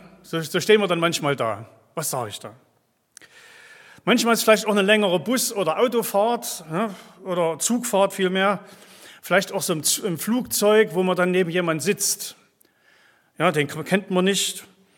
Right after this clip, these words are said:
Und, ähm, man weiß, verbringt eine lange Zeit vielleicht mit ihm und hätte Gelegenheit, etwas mal von Jesus zu erzählen. Ja, dem ehemaligen Präses, äh, von, vom Pfingstbund, ja, dem Ingolf Elzel, dem ist mal sowas passiert, hat er mal auf einer Konferenz erzählt,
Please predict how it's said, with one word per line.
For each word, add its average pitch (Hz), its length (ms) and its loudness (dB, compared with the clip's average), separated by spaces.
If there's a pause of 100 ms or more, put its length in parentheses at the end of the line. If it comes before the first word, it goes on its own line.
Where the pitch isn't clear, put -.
(300)
Und, 147 380 -2
ähm, 139 460 0
man 151 120 0
weiß, 185 540 2
verbringt 170 380 -6
eine 165 100 -2
lange 147 220 0
Zeit 220 260 2
vielleicht 196 360 -2
mit 180 120 -6
ihm 196 380 -2 (500)
und 147 120 -4
hätte 165 200 0
Gelegenheit, 165 640 0
etwas 165 300 -8
mal 160 100 -2
von 156 160 -4
Jesus 185 360 -2
zu 180 80 -4
erzählen. 202 680 -4 (1700)
Ja, 190 180 6
dem 190 140 2
ehemaligen 196 520 2
Präses, 202 920 0
äh, 165 200 -2
von, 160 280 -4
vom 151 200 -6
Pfingstbund, 220 720 2
ja, 185 100 0
dem 170 160 -2
Ingolf 160 340 0
Elzel, 196 380 -2
dem 175 160 -4
ist 180 100 -8
mal 165 100 -6
sowas 175 260 -4
passiert, 185 340 -2
hat 190 80 -2
er 175 60 -2
mal 170 140 -6
auf 156 100 -8
einer 160 80 -6
Konferenz 160 500 -2
erzählt, 190 600 -2